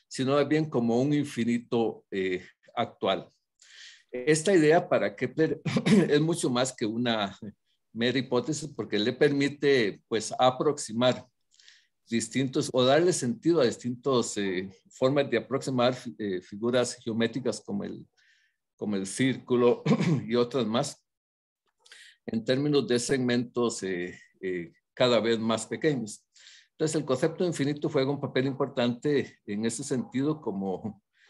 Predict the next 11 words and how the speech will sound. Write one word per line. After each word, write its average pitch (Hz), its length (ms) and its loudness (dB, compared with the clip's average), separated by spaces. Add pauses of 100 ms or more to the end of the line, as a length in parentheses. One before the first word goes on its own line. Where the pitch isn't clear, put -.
(420)
como 107 360 -2
un 127 280 0
infinito 127 480 -2
actual. 131 500 0 (840)
Y, 175 480 0 (100)
eh, 117 680 2
y 131 140 0
a 123 100 2
partir 135 280 -2
de 180 100 4
aquí, 165 480 2